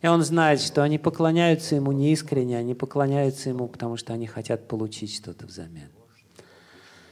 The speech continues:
Такого рода фальшивое поклонение не доставляет никакой радости сердцу. Но дальше он говорит очень важную вещь. "Ях сарва бхута,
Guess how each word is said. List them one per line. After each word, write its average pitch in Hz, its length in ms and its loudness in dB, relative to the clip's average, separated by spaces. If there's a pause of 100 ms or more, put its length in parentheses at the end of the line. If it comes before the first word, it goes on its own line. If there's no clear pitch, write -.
(460)
Такого 175 520 6
рода 165 320 8
фальшивое 139 720 4
поклонение 131 1120 0
не 151 560 -6
доставляет 151 640 2
никакой 135 400 -2
радости 127 480 2
сердцу. - 480 -10 (580)
Но 147 120 -6
дальше 214 400 6
он 175 140 4
говорит 156 440 4 (560)
очень 151 400 4
важную 131 540 2
вещь. 80 400 -10 (1200)
"Ях 147 180 4
сарва 196 580 8
бхута, 156 800 6